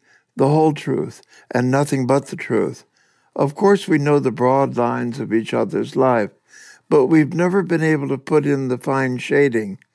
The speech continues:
Oh, come on, don't look so solemn. It'll be fun." "It's a little unfair since I've lived so much longer," he said. "But you've forgotten more," she said,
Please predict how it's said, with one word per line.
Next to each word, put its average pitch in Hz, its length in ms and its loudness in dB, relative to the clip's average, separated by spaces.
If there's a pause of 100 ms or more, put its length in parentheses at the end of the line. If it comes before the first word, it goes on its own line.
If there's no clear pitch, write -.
(520)
Oh, 190 140 2
come 160 300 0
on, 104 320 -2
don't 170 220 0
look 156 140 -2
so 127 200 -2
solemn. 110 540 -2 (380)
It'll 175 300 0
be 131 160 0
fun." 107 540 -4 (1040)
"It's 160 180 -2
a 190 60 4
little 185 300 4
unfair 139 680 0
since 127 280 -6
I've 127 240 -2
lived 131 260 0
so 127 140 -4
much 110 300 -6
longer," 127 400 -2
he 107 160 -2
said. 95 360 -8 (680)
"But 151 160 4
you've 147 260 4
forgotten 135 520 -2
more," 120 300 -2
she 101 240 -6
said, 95 340 -6